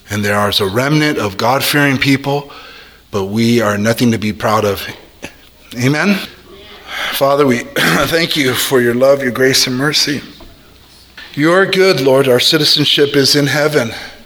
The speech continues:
But while we're here, Lord, I pray, have mercy on our country. Have mercy on our children. Have mercy on our schools.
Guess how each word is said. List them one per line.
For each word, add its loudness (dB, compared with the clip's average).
But 2
while 4
we're 4
here, 2
Lord, 2
I -4
pray, 0
have 2
mercy 2
on 0
our -2
country. 0
Have 0
mercy 2
on 2
our 4
children. 0
Have -6
mercy 0
on 2
our 2
schools. -2